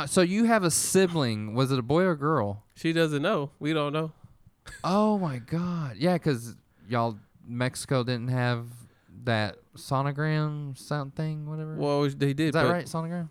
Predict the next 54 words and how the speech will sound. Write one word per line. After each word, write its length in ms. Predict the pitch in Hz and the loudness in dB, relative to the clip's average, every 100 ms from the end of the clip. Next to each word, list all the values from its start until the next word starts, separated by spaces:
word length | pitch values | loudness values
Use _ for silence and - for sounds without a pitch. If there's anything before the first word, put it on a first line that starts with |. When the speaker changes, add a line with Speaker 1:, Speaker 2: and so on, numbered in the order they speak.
| - - | -8 -4
Speaker 2:
I 100 | 147 | -2
guess, 300 | 156 143 - | -2 -4 -4
well, 180 | 135 135 | 0 0
the 100 | 131 | 2
baby 260 | 139 165 | 2 0
came 220 | 147 151 139 | -2 -2 -4
prematurely 840 | - 135 110 - 143 131 110 110 - _ _ _ - | -4 -4 -4 -6 -6 -4 -6 -10 -12 _ _ _ -12
'cause 240 | 117 - _ _ | -12 -12 _ _
she 60 | 123 | -4
Speaker 1:
Right. 180 | 120 135 | -2 0
Speaker 2:
was 160 | 135 | 0
in 100 | 127 | 0
a 60 | 117 | -4
car 240 | - 123 | 0 0
accident 560 | 135 135 - 143 139 131 | 2 -2 -4 -4 -4 -6
and 140 | 120 113 | -8 -8
it 60 | |
hit 160 | 117 127 | -8 -8
her 100 | 104 | -10
spine 460 | - 123 123 123 120 - | -6 -6 -4 -6 -12 -10
in 60 | 117 | -8
a 20 | |
certain 320 | - 131 131 | -2 -2 0
way. 160 | 127 127 | -2 0
Speaker 1:
So 200 | 127 107 | 0 0
it 140 | 98 - - - | 0 -6 -20 -8
triggered 340 | - 123 107 | -2 0 0
Speaker 2:
And 80 | 117 | -2
Speaker 1:
the 80 | 101 | -2
Speaker 2:
she 140 | 98 113 | 0 2
had 140 | 113 | 0
to 80 | 113 | 0
go 460 | 117 117 117 113 - _ _ _ | -2 -2 -2 -6 -10 _ _ _
to 120 | - | -10
the 100 | 104 | -8
emergency 500 | 104 107 120 117 - 101 | -6 -4 -4 -6 -10 -6
room. 100 | 107 | -4
Speaker 1:
went 120 | 110 | -4
into 160 | 101 | -4
labor. 480 | 98 107 110 117 113 - - | -4 -4 -4 -4 -8 -12 -12
Speaker 2:
And 420 | - 107 101 98 - | -8 -8 -8 -10 -12
they 160 | 107 107 | -8 -6
took 180 | - 107 | -6 -8
the 60 | 98 | -6
baby 320 | 113 131 107 | -4 -4 -4
out, 280 | 107 113 - _ _ _ _ | -6 -8 -10 _ _ _ _
and 100 | 110 | -8
then 240 | 110 98 107 _ _ _ _ _ _ _ _ _ | -8 -8 -12 _ _ _ _ _ _ _ _ _
they 80 | 104 | -10
were 60 | 107 | -8
like, 120 | 107 | -8
"Okay, 240 | 127 135 | -6 -6
go 120 | 120 117 | -6 -6
home. 200 | 131 | -6